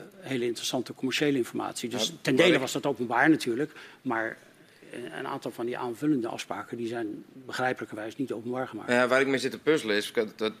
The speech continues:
Speaker 2: ehm, voor mij van een afstand zou ik zeggen dat de bedrijfsgevoelige component van die eerste tien jaar veel groter is dan een stilzwijgende afspraak van we verlengen hem ongeveer op hetzelfde niveau tot het veld in decline raakt. Dat laatste deel lijkt me namelijk best logisch.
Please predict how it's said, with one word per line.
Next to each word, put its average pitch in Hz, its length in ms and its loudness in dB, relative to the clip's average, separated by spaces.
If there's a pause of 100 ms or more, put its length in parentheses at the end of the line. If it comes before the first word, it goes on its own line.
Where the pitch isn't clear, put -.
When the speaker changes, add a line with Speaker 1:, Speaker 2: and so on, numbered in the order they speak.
Speaker 2:
ehm, 110 340 4 (260)
voor 117 200 0
mij 113 220 4
van 123 100 0
een 110 100 2
afstand 127 300 2
zou 117 120 6
ik 113 80 4
zeggen 120 220 4
dat 113 140 0
de 107 80 -2
bedrijfsgevoelige 117 720 2
component 117 460 2
van 104 100 -6
die 104 100 -2
eerste 123 200 -2
tien 127 180 -2
jaar 113 220 4
veel 123 180 2
groter 120 380 2
is - 260 -2 (380)
dan 107 400 6 (200)
een 110 140 0
stilzwijgende 110 600 4
afspraak 110 380 4
van 107 220 -2
we 104 160 4
verlengen 110 360 2
hem 107 100 0
ongeveer 107 240 2
op 104 60 0
hetzelfde 104 320 0
niveau 104 300 2
tot 98 120 -6
het - 80 -8
veld 101 220 0
in 98 100 -6
decline 107 360 0
raakt. - 260 -10 (220)
Dat 104 120 -4
laatste 131 280 4
deel 120 140 4
lijkt 107 160 0
me 110 60 0
namelijk 101 220 0
best 98 160 2
logisch. 117 460 2